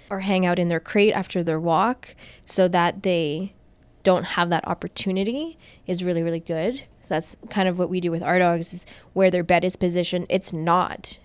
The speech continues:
in a really, really clear spot for them to just stare and gaze and fixate and obsess. Two, if the behavior happens, so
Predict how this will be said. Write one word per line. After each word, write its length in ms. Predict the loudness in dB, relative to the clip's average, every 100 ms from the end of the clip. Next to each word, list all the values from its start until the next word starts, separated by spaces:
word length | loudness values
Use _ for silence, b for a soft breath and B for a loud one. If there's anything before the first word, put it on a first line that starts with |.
| -8
in 180 | -4 -2
a 140 | -4
really, 380 | -4 -2 -2 -2
really 240 | -4 -6
clear 520 | -8 -8 -4 -2 -4 -6
spot 360 | -2 0 -2
for 100 | -2
them 140 | -6 -6
to 80 | -6
just 300 | -6 -6 -6 -8
stare 600 | -4 0 2 2 0 -6
and 180 | -4 -4
gaze 320 | -2 -2 -4
and 120 | -6 -6
fixate 640 | -6 -6 -6 -6 -10 -14
and 80 | -12
obsess. 580 | -10 -8 -8 -8 -8 -8 b
Two, 420 | 0 4 2 2 -4 _
if 160 | -2 0
the 80 | -2
behavior 440 | -2 -2 -4 -4
happens, 880 | -2 -2 0 -4 -4 -6 -8 -8 -10 b b b
so 400 | -4 -2 -2 -8